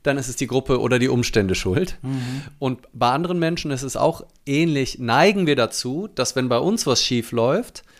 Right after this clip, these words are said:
Speaker 1: waren's die Umstände. Und wenn bei einem anderen, also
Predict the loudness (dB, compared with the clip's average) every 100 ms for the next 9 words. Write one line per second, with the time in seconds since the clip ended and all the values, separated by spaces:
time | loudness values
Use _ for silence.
0 | _ _ _ -4 2 2 0 0 0 2
1 | 0 2 2 2 -2 -4 -12 _ -14 -6
2 | 0 0 2 -2 -2 -2 0 2 0 0
3 | -4 -4 -4 -4